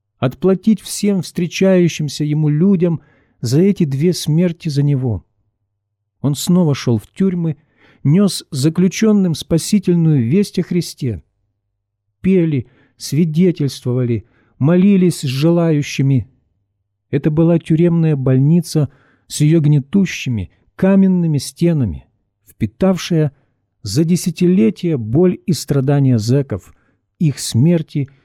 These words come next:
их последние, зачастую слепые и безнадежные воззвания в вечность. Это служение было одним из благословенных в его жизни.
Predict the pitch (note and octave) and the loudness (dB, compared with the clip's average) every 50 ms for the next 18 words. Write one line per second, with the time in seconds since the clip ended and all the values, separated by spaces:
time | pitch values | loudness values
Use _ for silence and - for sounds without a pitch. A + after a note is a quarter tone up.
0 | _ _ _ - F3 - - _ - F#3 D3+ - - - - D#3 D#3+ G3 G#3 F#3 | _ _ _ -4 -4 -4 -4 _ -2 -2 -2 -4 -4 -2 0 0 2 2 2 2
1 | D#3+ F3+ F3+ F3 E3 D3 - _ _ _ _ _ - G#2 D3+ E3 - G3 F#3 - | 0 0 0 0 -2 -4 -6 _ _ _ _ _ -6 -2 -2 0 0 0 -2 0
2 | - - A3+ G#3+ G3+ - - - F#3 F#3 F3+ - - A3 A3+ A3+ G#3 F#3 D#3+ D3 | 0 2 2 2 2 2 0 0 -2 -2 -2 0 0 2 2 4 4 2 0 0
3 | - - G#3 F3 D#3+ F#3 F#3+ D#3 D3+ E3+ E3+ D#3+ C#3 D3+ G3+ G#3+ G#3 G3+ E3+ E3+ | -2 -2 -2 -2 0 0 0 2 2 2 2 2 2 2 2 2 2 2 0 -2
4 | E3 E3 D#3 C#3+ B2+ B2 D3 C3 A2+ A2 A2 G#2 A#2 D3 F3+ F3+ F3 E3+ E3 D#3+ | -2 -2 -2 -2 -2 -2 -2 -2 -2 -4 -6 -4 -2 -2 0 0 0 0 0 -2
5 | D#3 C#3 C3 A#2+ A#2 C3+ C3+ A#2+ - - A2 E2 - - - _ _ _ _ _ | -2 -4 -4 -2 0 0 0 0 -2 -6 -8 -10 -10 -12 -20 _ _ _ _ _
6 | _ _ _ _ _ _ _ _ _ _ _ _ _ _ _ _ _ _ _ _ | _ _ _ _ _ _ _ _ _ _ _ _ _ _ _ _ _ _ _ _
7 | _ _ _ _ _ _ _ _ _ _ _ _ _ _ _ _ _ _ _ _ | _ _ _ _ _ _ _ _ _ _ _ _ _ _ _ _ _ _ _ _
8 | _ _ _ _ _ _ _ _ _ _ _ _ _ _ _ _ _ _ _ _ | _ _ _ _ _ _ _ _ _ _ _ _ _ _ _ _ _ _ _ _
9 | _ _ _ _ _ _ - D3 D3 F3+ E3+ - - F#3 F#3+ F3+ F#3 G3+ G3 F#3 | _ _ _ _ _ _ -6 -2 -2 -2 -2 0 0 -2 0 0 0 0 0 0
10 | F3 E3+ D3 C#3 C#3+ F#3+ F#3+ E3+ E3+ D#3 D3 C#3 D3 E3+ F3+ E3+ E3+ - - F#3+ | 0 0 -2 0 0 2 2 4 4 2 2 2 2 2 2 2 0 -2 -2 -2
11 | D#3+ C#3 C3+ C3+ C#3+ C#3 C3+ C#3 - - D3+ C#3 C#3 D3+ E3 D#3+ D3+ C3+ B2 - | -2 -2 -2 -2 -2 -2 0 -2 -2 0 0 0 2 2 0 2 2 0 0 0
12 | - B2+ A#2 A#2+ A2+ A2 B2 A#2+ A2 G#2 E2+ D#2+ D2 | 0 0 2 2 2 2 0 0 -2 -2 -6 -8 -10